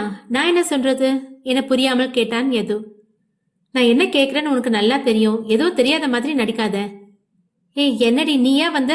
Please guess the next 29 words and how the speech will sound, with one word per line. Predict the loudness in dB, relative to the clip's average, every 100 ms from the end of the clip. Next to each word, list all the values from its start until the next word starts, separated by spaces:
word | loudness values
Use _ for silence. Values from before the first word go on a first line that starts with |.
| 0
சொல்லுன்ற, | 2 2 2 2
எனக்கு | 2 2 2
ஒண்ணும் | 2 0
புரியல" | 0 0 0 -4 -8 -10
என்றான் | -4 -2 0 -2
சாதாரணமாக | -2 -2 0 0 0 0 0
இருப்பவன் | 0 -2 -4 -4
போல். | -6 -8 -8 -20 _ _ _ _ _
"ரொம்ப | 4 4 4
நடிக்காதடா, | 2 2 2 2 2 0 -2 -6 -16 _
எனக்கு | 0 2 4
உன்னை | 2
பத்தி | 2 0 2
தெரியும். | 2 4 0 -4 -16 -20 _
கீழே | 2 2
அவங்க | 2 0 0
பாரதி | 0 0 0 -2
பத்தி | -2 0
பேசினதை | 0 2 0 0
கேட்டு | 2 0 0
நீ | 0
டிஸ்டர்ப் | 0 -2 -2 -2
ஆயிட்டு | -2 -2
தானே?" | 0 -2 -2 -6 -12 -8
என்றாள் | -4 -2 0 -2
ஆதினி. | -2 -4 -4 -6 -14 -20 _ _ _
அவள் | 0 2 2
சொன்னதை | 2 2 0
கேட்டவன் | 0 0 0 -2